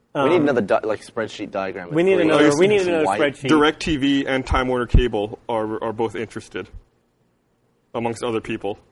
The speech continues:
Speaker 2: Time Warner, like, a lot of the cable companies are doing, obviously, a lot of weird stuff where they're sort of, like, defending,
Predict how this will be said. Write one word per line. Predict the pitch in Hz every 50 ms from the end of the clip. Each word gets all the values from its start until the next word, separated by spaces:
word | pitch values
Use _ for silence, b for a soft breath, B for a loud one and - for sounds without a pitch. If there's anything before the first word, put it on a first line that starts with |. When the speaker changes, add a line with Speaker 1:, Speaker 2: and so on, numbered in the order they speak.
| _ _ _ _ _ _ _ _ _ _ _ _ _ _ _ _ _ B B B B B B _
Speaker 2:
Time | - 160 196 233
Warner, | 240 202 185 175
like, | 160 143 139 131 -
a | 160
lot | 151 156 180 180
of | 160
the | 143
cable | - - 170 156 143 143
companies | 127 143 131 120 120 117 95 107
are | 110
doing, | 120 120 117 120 117 127
obviously, | - 131 120 113 113 - - 127 117
a | 107
lot | 110 113 110
of | 107 107 135 156
weird | 127 120 113 110 98 -
stuff | - - 123 113 98 -
where | - 120
they're | 110 110 104
sort | - - 131 117
of, | 113 101
like, | 110 110 -
defending, | - 104 - - 139 127 127 135 143 151 156 170 185 180